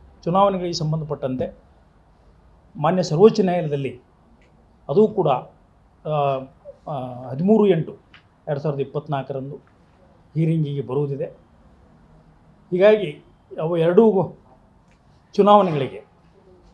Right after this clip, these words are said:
ಸಂಬಂಧಪಟ್ಟಂತೆ ಪ್ರಕರಣಗಳು ಮಾನ್ಯ ಉಚ್ಚ ನ್ಯಾಯಾಲಯದಲ್ಲಿ ಮತ್ತು ಮಾನ್ಯ ಸರ್ವೋಚ್ಚ ನ್ಯಾಯಾಲಯದಲ್ಲಿ ವಿಚಾರಣೆಗೆ ಬಾಕಿ ಇರುವುದರಿಂದ ನಮಗೆ ಸಂವಿಧಾನಬದ್ಧವಾದಂಥ ಈ ಕರ್ತವ್ಯವನ್ನು ನಿರ್ವಹಿಸಲು, ಆ,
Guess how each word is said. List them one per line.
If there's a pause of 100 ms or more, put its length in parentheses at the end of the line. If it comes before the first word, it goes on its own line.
(120)
ಸಂಬಂಧಪಟ್ಟಂತೆ
ಪ್ರಕರಣಗಳು (380)
ಮಾನ್ಯ
ಉಚ್ಚ
ನ್ಯಾಯಾಲಯದಲ್ಲಿ
ಮತ್ತು
ಮಾನ್ಯ
ಸರ್ವೋಚ್ಚ
ನ್ಯಾಯಾಲಯದಲ್ಲಿ (480)
ವಿಚಾರಣೆಗೆ
ಬಾಕಿ
ಇರುವುದರಿಂದ (1120)
ನಮಗೆ (580)
ಸಂವಿಧಾನಬದ್ಧವಾದಂಥ (560)
ಈ
ಕರ್ತವ್ಯವನ್ನು
ನಿರ್ವಹಿಸಲು, (1080)
ಆ,